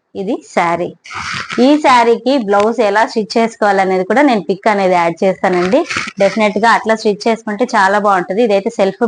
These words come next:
బ్లౌజే వచ్చింది. ఇప్పుడు సెల్ఫ్ బ్లౌజెస్ కూడా చాలా ఫేమస్ కదా. శారీ అయితే ఇట్లా ఉందండి, చాలా ఫ్లెక్సిబుల్ గా ఉంటది. చూడండి ఎంత బాగుందో అసలు.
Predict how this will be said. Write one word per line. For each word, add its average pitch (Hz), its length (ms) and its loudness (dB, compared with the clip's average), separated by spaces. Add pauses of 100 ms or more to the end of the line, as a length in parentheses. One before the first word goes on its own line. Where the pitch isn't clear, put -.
బ్లౌజే 190 400 2
వచ్చింది. 190 360 0 (380)
ఇప్పుడు 226 200 0 (100)
సెల్ఫ్ 226 240 2 (100)
బ్లౌజెస్ 226 400 2 (100)
కూడా 226 160 2 (140)
చాలా 196 260 2 (120)
ఫేమస్ 196 440 -2
కదా. 214 200 2 (580)
శారీ 196 380 2
అయితే 196 220 0
ఇట్లా 208 180 -2 (100)
ఉందండి, 185 320 0 (140)
చాలా 196 340 4 (100)
ఫ్లెక్సిబుల్ 214 580 -2
గా 214 160 2
ఉంటది. 196 300 0 (500)
చూడండి 196 380 -2 (120)
ఎంత 185 160 -2 (100)
బాగుందో 185 400 2
అసలు. 208 260 0